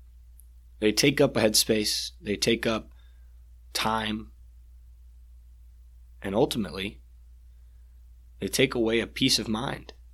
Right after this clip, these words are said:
Jesus, Jesus tells Martha that she is worried about many things.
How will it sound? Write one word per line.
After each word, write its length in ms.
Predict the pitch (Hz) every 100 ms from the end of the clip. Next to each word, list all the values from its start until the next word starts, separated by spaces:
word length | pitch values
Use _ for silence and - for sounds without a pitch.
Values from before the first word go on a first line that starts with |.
| - - - - - - - - - - - - - -
Jesus, 720 | - 135 131 104 - - - - - - - - - - - - - - -
Jesus 340 | - 160 160 147
tells 280 | - 135 104
Martha 540 | 110 120 - 107 90 - - - - - - - - -
that 80 |
she 180 | - 135
is 140 | 131 113
worried 320 | 117 123 135
about 240 | 110 107
many 240 | 107 110 113
things. 560 | 98 82 - - -